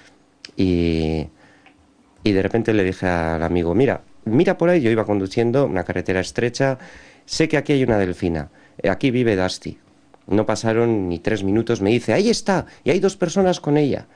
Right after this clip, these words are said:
Jo, paré el coche, salí corriendo, bajé la, la campa corriendo, me metí en el agua sobre unas rocas y la delfina estaba con un chico y una chica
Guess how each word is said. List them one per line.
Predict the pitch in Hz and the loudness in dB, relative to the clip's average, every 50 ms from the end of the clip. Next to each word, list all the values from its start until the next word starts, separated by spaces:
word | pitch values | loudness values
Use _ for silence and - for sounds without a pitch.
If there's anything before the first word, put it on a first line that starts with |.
| _ _ _ _ _ _ _ _ - - _ | _ _ _ _ _ _ _ _ -20 -14 _
Jo, | - - - - _ _ _ _ _ _ | -10 -10 -10 -12 _ _ _ _ _ _
paré | - 95 92 87 101 104 | -4 -2 0 2 2 2
el | 107 107 104 104 | 2 0 0 -2
coche, | - - 107 107 104 - - 113 117 127 - - - - - - _ - _ _ _ _ _ _ _ _ _ _ _ _ | 0 0 0 0 0 -2 -2 0 0 -2 -4 -6 -12 -20 -20 -20 _ -20 _ _ _ _ _ _ _ _ _ _ _ _
salí | - - - 101 98 113 120 | -8 -6 -2 0 0 0 0
corriendo, | - 113 101 101 101 104 110 110 117 110 113 127 131 131 - - - - - | 0 0 0 0 2 0 2 2 2 2 0 0 -2 -4 -8 -16 -20 -10 -4
bajé | 98 101 95 - - 123 117 | -2 -2 -2 -2 -2 -2 0
la, | 113 107 101 98 95 95 90 87 90 87 87 87 - - - | 0 0 0 0 0 0 -2 -2 -2 -4 -4 -6 -8 -8 -6
la | 87 90 90 87 87 85 87 87 | -4 -2 -2 0 0 -2 -2 -2
campa | - 107 110 107 104 98 | -2 -2 -2 -2 -4 -2
corriendo, | - 95 92 95 104 110 110 113 117 131 135 135 - - - - - - - _ _ _ _ _ _ _ _ _ _ _ _ _ _ _ - | -2 -2 0 2 2 2 2 2 2 0 0 -2 -6 -12 -20 -20 -20 -20 -20 _ _ _ _ _ _ _ _ _ _ _ _ _ _ _ 0
me | 127 120 120 113 | 2 4 4 4
metí | 113 110 107 - 151 151 | 4 2 2 2 2 2
en | 147 135 | 2 2
el | 120 123 | 2 2
agua | 131 123 123 135 143 151 160 - - - _ _ - - - - - - | 0 0 0 0 0 0 -2 -4 -8 -16 _ _ -20 -20 -20 -20 -20 -16
sobre | - - 95 92 104 | -10 -6 -4 -2 0
unas | 110 110 107 104 | 0 2 0 0
rocas | 107 117 120 - 156 156 156 - - - | 0 -2 -2 -2 -2 -4 -4 -6 -8 -6
y | 101 | -2
la | 95 98 | 0 0
delfina | 92 92 90 - 113 117 | 0 0 -2 0 0 0
estaba | 117 120 123 127 127 - | 0 0 0 0 0 0
con | 98 101 | 0 -2
un | 104 | -2
chico | 104 - 107 117 | -2 -2 -2 0
y | 117 | 2
una | 117 117 117 | 2 2 0
chica | 117 - 143 139 - 143 160 | 0 -2 -4 -4 -2 -4 -4